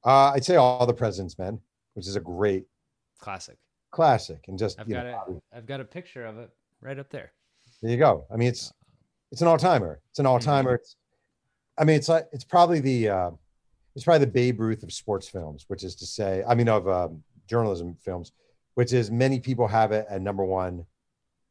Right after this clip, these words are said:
Speaker 1: They're right to have it at number one. You can't argue against it. Um, but sometimes you feel like some more, you know,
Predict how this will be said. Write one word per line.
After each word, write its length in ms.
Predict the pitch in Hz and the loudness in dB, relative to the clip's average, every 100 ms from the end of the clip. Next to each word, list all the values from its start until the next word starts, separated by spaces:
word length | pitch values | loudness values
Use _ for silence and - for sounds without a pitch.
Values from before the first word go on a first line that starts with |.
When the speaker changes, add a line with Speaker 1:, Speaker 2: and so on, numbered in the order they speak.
| _ - | _ -4
Speaker 1:
They're 160 | 113 | -2
right 240 | 107 113 117 | 2 2 2
to 80 | 107 | 0
have 160 | 104 | 0
it 60 | 95 | -2
at 60 | 95 | -4
number 240 | 92 90 | -4 -4
one. 380 | 87 87 85 82 | -4 -4 -6 -12
You 80 | 90 | -14
can't 220 | - 123 | -4 -2
argue 300 | 104 101 92 | 0 -2 -4
against 460 | 87 95 92 - - | -6 -8 -8 -8 -6
it. 200 | 90 87 _ _ _ _ _ | -6 -6 _ _ _ _ _
Um, 440 | 90 92 90 87 80 - | -2 -2 -2 -4 -10 -8
but 100 | 113 | -4
sometimes 380 | 135 120 113 98 | -2 0 -2 -4
you 80 | |
feel 180 | 92 110 | -8 -2
like 140 | 104 92 | -2 -2
some 140 | 107 | -4
more, 160 | 95 85 _ _ _ _ _ _ _ _ _ _ - | -6 -6 _ _ _ _ _ _ _ _ _ _ -2
you 80 | 120 | -2
know, 240 | 92 | -2